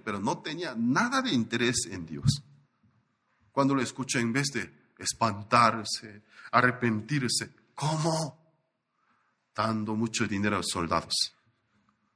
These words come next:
que vayan a divulgar que los discípulos de él robaron el cuerpo de él.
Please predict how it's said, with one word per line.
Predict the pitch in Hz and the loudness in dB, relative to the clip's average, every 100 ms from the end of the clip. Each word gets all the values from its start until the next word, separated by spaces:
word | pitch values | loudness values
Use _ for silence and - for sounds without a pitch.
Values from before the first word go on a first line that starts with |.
| _ _ _ _ _ _ | _ _ _ _ _ _
que | - 98 | -8 4
vayan | 110 113 104 | 6 6 4
a | 90 | 2
divulgar | 82 78 76 76 - _ _ _ _ _ | -2 -8 -8 -12 -14 _ _ _ _ _
que | _ 87 | _ -8
los | 78 | -6
discípulos | 104 98 - 165 - 135 101 - | 0 4 4 4 2 0 0 -2
de | 85 90 | -4 -4
él | 127 143 _ _ - | -4 -8 _ _ -6
robaron | 90 87 85 90 | -2 2 2 2
el | 76 - | -2 -4
cuerpo | 82 82 - - | -4 -4 -10 -20
de | |
él. | - | -20